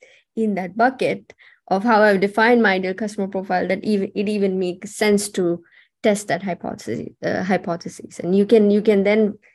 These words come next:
you know, carve down that niche and figure out, like, is, is this the right? And you can try a, a few ways to acquire customers from that segment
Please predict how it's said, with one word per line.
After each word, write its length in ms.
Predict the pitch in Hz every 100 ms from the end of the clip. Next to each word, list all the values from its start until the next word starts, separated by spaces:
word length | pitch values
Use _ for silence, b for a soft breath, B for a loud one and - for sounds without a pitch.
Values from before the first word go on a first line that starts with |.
| b
you 80 | 226
know, 140 | 220 214
carve 340 | 262 226 214
down 280 | 214 220 233
that 120 | 214
niche 420 | 208 202 240 240
and 140 | 196 185
figure 240 | 185 185
out, 180 | 190 180
like, 180 | 170 170
is, 240 | 196 -
is 180 | 214 202
this 160 | 214 214
the 140 | 196
right? 200 | 190 208
And 140 | 196
you 80 | 180
can 160 | 190 185
try 240 | 208 185
a, 140 | 185 180
a 180 | 180
few 320 | 190 196 190 190
ways 320 | 170 175 196
to 80 | 180
acquire 340 | - 170 185
customers 460 | 202 190 190 202 202
from 160 | 180
that 220 | 175 196
segment 480 | 185 180 196 240 233